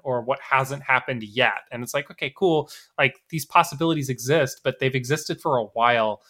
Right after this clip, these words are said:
and they haven't happened yet. So, like, let's enjoy the product that's in front of us and, um, you know, leave the speculation to people who, uh, rely on clicks for a paycheck.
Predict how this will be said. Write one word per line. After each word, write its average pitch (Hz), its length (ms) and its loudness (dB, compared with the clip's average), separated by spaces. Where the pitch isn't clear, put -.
and 120 140 -4
they 117 80 0
haven't 131 380 0
happened 120 420 0
yet. 107 320 -2
So, 131 180 0
like, 123 220 0
let's 135 180 -2
enjoy 143 260 -2
the 143 100 -4
product 139 340 4
that's 135 140 -8
in 123 80 -6
front 113 220 -2
of 127 60 -2
us - 380 -6
and, 131 480 2
um, 120 600 2
you 139 120 -4
know, 107 280 -6
leave 139 220 -2
the 160 80 -4
speculation 151 640 0
to 123 60 -6
people 120 560 -2
who, 117 580 -2
uh, 107 440 0
rely 113 640 2
on 110 440 0
clicks - 360 -4
for 107 140 -8
a 101 60 -6
paycheck. - 440 -10